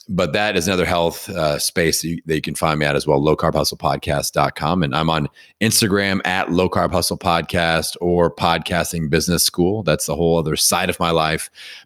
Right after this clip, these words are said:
But, yeah, if you say hello on Instagram, you'll get a message back and I'll say hello. But,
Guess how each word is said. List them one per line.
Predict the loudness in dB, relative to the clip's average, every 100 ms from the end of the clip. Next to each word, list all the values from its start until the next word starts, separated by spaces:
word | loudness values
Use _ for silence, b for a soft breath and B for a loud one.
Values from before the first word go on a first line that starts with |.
| 0
But, | 2
yeah, | 2 0
if |
you | 0
say | 2
hello | 4 2
on | 2
Instagram, | 2 2 0 0 0
you'll | 0 2
get | 2
a | 0
message | -2 -4 -2
back | -2 -2
and | -2
I'll | -2
say | -2 -2
hello. | 0 2 0
But, | 0 -2 -4